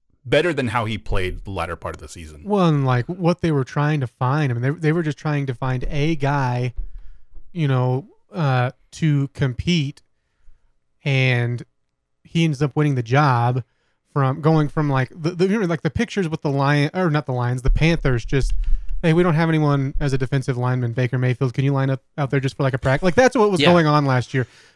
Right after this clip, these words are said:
Speaker 2: in a mess of an organization. Um, and to now where, you know, he's got a playoff win, um, and the offense looked good. They won the division.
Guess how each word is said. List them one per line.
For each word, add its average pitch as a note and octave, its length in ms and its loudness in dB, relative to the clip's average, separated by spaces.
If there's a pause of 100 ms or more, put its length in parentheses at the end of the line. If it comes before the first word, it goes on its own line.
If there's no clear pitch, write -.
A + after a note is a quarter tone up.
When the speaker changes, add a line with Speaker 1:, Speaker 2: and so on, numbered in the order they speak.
Speaker 2:
in F3 140 2
a D#3 60 4
mess D3 520 0
of D#3 180 -2
an D3 80 0
organization. C3 880 0 (500)
Um, A#2+ 460 4 (100)
and C3 540 4 (180)
to D3 140 2
now C#3+ 420 6
where, B2+ 440 4 (720)
you C#3 100 6
know, A#2+ 100 6
he's B2+ 200 4
got C#3 260 4
a C3+ 160 2
playoff C#3 480 2
win, D#3 440 4 (500)
um, B2 500 4
and C3 560 4
the C3+ 140 2
offense C3+ 420 2
looked C3+ 200 0
good. D3 280 4
They C3+ 140 2
won C3+ 200 2
the C#3 60 0
division. C#3 500 2